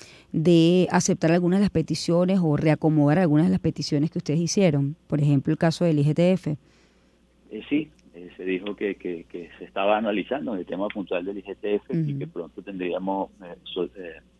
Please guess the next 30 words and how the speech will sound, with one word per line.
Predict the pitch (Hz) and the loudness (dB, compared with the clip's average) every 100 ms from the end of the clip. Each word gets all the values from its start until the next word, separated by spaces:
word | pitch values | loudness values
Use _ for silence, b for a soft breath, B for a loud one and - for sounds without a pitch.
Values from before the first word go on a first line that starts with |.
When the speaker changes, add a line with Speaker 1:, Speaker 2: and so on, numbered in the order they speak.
| - | -16
Speaker 2:
respuesta | - 98 - 87 - 98 | -10 -8 -6 -6 -6 -6
de | 90 85 80 | -4 -4 -4
ello, | 80 - | -6 -8
¿no? | 285 B B - | -12 B B -10
Al | 87 | -2
igual | 92 98 92 92 | 0 2 2 0
que | - 107 110 - b b | -4 -4 -4 -6 b b
también | 90 110 131 | -8 -6 -4
se | 117 | -2
viene | 98 107 | -4 -4
trabajando | 113 104 95 98 107 | -2 -2 -2 -4 -6
hace | 98 107 | -6 -8
mucho | 101 95 95 | -8 -10 -10
tiempo, | 98 98 98 107 98 | -10 -10 -10 -10 -10
Shirley, | - 95 104 | -10 -8 -6
lo | 98 | -6
que | 95 | -6
es | 90 | -8
sustitución | 95 95 95 87 90 90 | -10 -10 -10 -10 -10 -10
de | |
importaciones | 90 101 90 87 87 92 | -10 -14 -14 -14 -14 -16
por | 101 | -16
producción | 98 95 - 101 104 | -6 -6 -4 -6 -6
nacional | - 131 143 B B B | -6 0 -2 B B B
y | 104 | -4
en | 110 | 0
lo | 110 | 0
que | 107 | 0
compete, | 101 104 147 151 143 110 _ _ _ - | -2 -2 0 0 -2 -8 _ _ _ -20
efe-, | - | -16